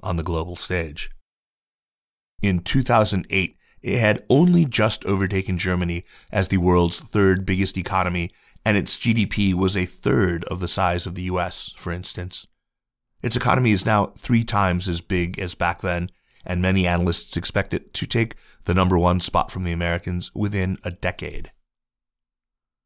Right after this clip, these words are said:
The impact of that transformation can also be seen in the differences in pronouncements from the I O C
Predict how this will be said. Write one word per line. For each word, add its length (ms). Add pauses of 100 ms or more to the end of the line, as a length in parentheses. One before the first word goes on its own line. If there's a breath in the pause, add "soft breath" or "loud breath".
(220)
The 120
impact 380
of 100
that 160
transformation 680 (300 soft breath)
can 120
also 280
be 100
seen 280
in 100
the 60
differences 560
in 160
pronouncements 600
from 140
the 180
I 200
O 140
C 440